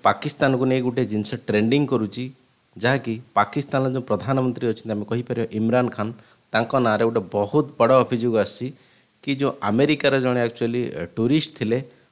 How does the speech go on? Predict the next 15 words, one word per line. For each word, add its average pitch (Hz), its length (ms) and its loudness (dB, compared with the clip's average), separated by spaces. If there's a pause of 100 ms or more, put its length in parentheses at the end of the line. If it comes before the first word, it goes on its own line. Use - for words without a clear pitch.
ତ - 60 0
ତାଙ୍କ 131 340 -2
ସହିତ 110 320 -2 (440)
ଇମ୍ରାନ 123 360 2
ଖାନଙ୍କର 110 480 -2 (120)
ଖରାପ 117 240 2
ସମ୍ପର୍କ 113 460 -4
in 117 180 -2
the 110 100 0
sense 120 260 -4
ସିଏ 123 180 -4
ଜବରଦସ୍ତି 110 540 0
କରିଛନ୍ତି 107 380 -2
ତାଙ୍କ 101 180 -6
ସହିତ 92 240 -12